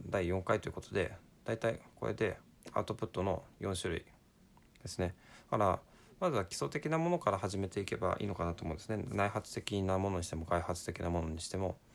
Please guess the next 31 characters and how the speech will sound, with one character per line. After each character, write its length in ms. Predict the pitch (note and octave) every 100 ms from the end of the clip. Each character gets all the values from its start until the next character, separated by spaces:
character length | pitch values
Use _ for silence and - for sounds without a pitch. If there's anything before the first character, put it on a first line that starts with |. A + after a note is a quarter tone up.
| - - - - -
あ 20 | F2
の、 340 | E2+ E2 - - - - - - - - - - - - - -
基 100 | -
礎 140 | -
的、 180 | - - -
基 40 | -
礎 140 | A2
的 180 | F#2 E2+
な 80 | D#2+
も 120 | D#2
の。 120 | - - - - - - - - - - A2
ね。 220 | A2 - - -
で、 260 | C#3 C3+ - - -
ま 120 | C3+
あ、 40 | A#2
自 160 | F#2
分 160 | A#2 D#3
の、 200 | D3+ C3+ - - -
な 100 | -
ん 60 | G2+
だ 80 | D#2+
ろ 60 |
う 20 |
な、 180 | D#2 E2+ - - - - -
生 160 | - C3+
活 460 | C3+ C3 C3 B2+ - - - -
に 140 | B2
対 200 | C3 B2+
し 80 | -
て 80 | -
の 220 | F#2